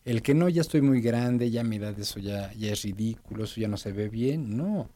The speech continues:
sea, para los sueños, para las metas, yo creo que mient-, mientras tengamos vida, hay que preguntarnos, ¿qué es lo que vamos a hacer? Precisamente Schopenhauer decía, no, este,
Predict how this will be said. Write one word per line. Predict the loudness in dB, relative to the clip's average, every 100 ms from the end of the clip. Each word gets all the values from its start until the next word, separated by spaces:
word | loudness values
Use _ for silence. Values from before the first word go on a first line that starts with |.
| _
sea, | -8
para | 0 2
los | 2 2
sueños, | 0 4 4
para | 2 0 0
las | 0 0
metas, | 0 2 0 0 -4 -18 -20 -4
yo | 4 6
creo | 6 4
que | 6
mient-, | 8 8 4 -6 2
mientras | 6 8 6 4 0 0
tengamos | 2 4 6 6 6 6 2
vida, | 4 4 6 0 -6 _ _ _ _ _ _ _ _ _
hay | 0 4
que | 4
preguntarnos, | 6 8 8 8 8 8 6 2 -2 -2
¿qué | 2
es |
lo | 4
que | 4 2
vamos | 2 -2 -4
a |
hacer? | -6 -6
Precisamente | -2 0 2 4 4 6 4 2
Schopenhauer | 2 0 0 4 6 8 6
decía, | 6 6 8 8 8
no, | 6 8
este, | 4 0 0 2 2 -2